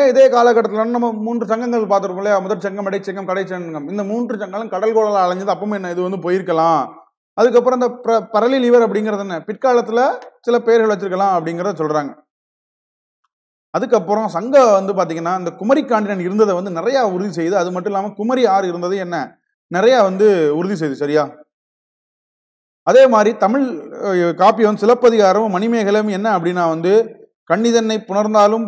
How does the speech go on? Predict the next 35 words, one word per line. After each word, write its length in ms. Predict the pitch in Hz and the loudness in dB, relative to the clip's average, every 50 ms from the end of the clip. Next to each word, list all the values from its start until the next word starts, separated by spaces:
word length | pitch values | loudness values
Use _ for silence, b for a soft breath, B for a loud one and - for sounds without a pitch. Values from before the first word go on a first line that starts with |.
| - - | -8 -8
புலவாய் 540 | - 180 196 214 214 214 220 220 226 220 214 220 - - - _ _ _ _ _ _ - | -4 2 4 4 6 8 8 6 6 4 0 -6 -16 -20 -20 _ _ _ _ _ _ -6
வாளி 340 | 143 151 175 202 214 220 170 | 0 2 4 4 4 2 4
காவேரி." 480 | 185 170 180 190 190 190 180 156 147 - - - | 4 4 4 4 4 2 0 -2 -6 -8 -10 -12
இதுல 240 | 185 208 226 226 208 | -8 -2 -2 -2 -2
கு-, 220 | - 202 214 220 - | -2 -2 -4 -4 -2
கண்ணி 360 | 214 202 220 247 262 277 262 | -2 -2 -2 0 -2 -2 -2
அப்படின்னு 220 | 226 202 226 196 | -2 -4 -4 -4
சொல்லக்கூடியது 320 | 208 208 196 202 196 185 180 | -4 -2 -2 0 -2 -2 -2
என்னன்னா, 260 | 185 214 247 240 247 | -4 -6 -6 -6 -8
குமரி 400 | - 208 214 240 233 220 226 226 202 156 - - - - _ _ _ _ _ _ - | -6 -4 -2 0 0 0 0 -2 -2 -4 -6 -8 -16 -20 _ _ _ _ _ _ 0
அப்படிங்கிறது 520 | 175 190 180 196 214 208 208 202 202 190 | 0 0 2 0 -2 -2 -2 -2 -4 -2
தான் 160 | 196 233 233 214 | -2 -2 -2 0
இது 120 | 208 220 | -2 -2
பண்றதா 360 | 202 208 190 190 202 214 214 | -4 -4 -4 -4 -2 -2 -2
என்ன 180 | 190 185 180 160 147 135 127 127 139 | -2 -2 -4 -6 -6 -6 -8 -12 -10
சொல்றாரு, 520 | - 170 175 180 185 185 170 165 165 170 160 | -6 -6 -4 0 2 2 4 4 2 0 -2
புறநானூறு 500 | 165 165 175 190 208 208 202 202 185 170 | -4 -4 -4 -2 -2 -2 -2 -4 -6 -6
தான் 120 | 190 196 | -6 -6
சொல்லுது 260 | 151 165 165 175 175 | -4 -6 -6 -2 -4
அப்படிங்கிறத 440 | 170 156 147 156 156 151 156 175 190 170 | -4 -4 -4 -6 -6 -6 -6 -6 -8 -6
சொல்றாங்க, 400 | - 151 139 143 143 135 131 - | -6 -8 -6 -4 -6 -6 -8 -12
சரியா? 260 | - - 147 151 156 147 135 - - _ _ _ _ _ _ _ _ _ _ _ _ _ _ _ _ _ _ _ _ _ | -12 -8 -4 -2 -2 -2 -4 -8 -18 _ _ _ _ _ _ _ _ _ _ _ _ _ _ _ _ _ _ _ _ _
இந்த 80 | 175 170 175 | -2 0 2
கண்ணி 320 | 202 202 220 240 262 262 | 2 2 2 2 2 2
அப்படின்னா 260 | 240 202 220 226 233 | 2 0 0 0 0
என்ன? 180 | 220 208 196 180 | 0 0 -2 -4
It's 120 | 165 180 | -6 -6
relation 360 | 180 202 214 202 226 220 202 214 | 0 0 2 2 2 -2 -2 -4
to 200 | - 233 240 202 | -4 -4 -2 -2
the 80 | 196 160 | -2 -4
காவேரி 520 | - - 170 175 196 202 202 208 208 240 285 269 - - - _ _ - | -2 0 2 2 2 2 2 2 0 -2 -4 -6 -8 -12 -16 _ _ -6
and 220 | 175 190 196 185 | -6 -4 -2 -4
the 80 | 185 180 | -4 -4
means 320 | 196 220 247 240 240 - | -2 -4 -6 -6 -8 -6
கண்ணி. 320 | - 180 190 214 247 269 | -4 -4 -2 -2 -4 -4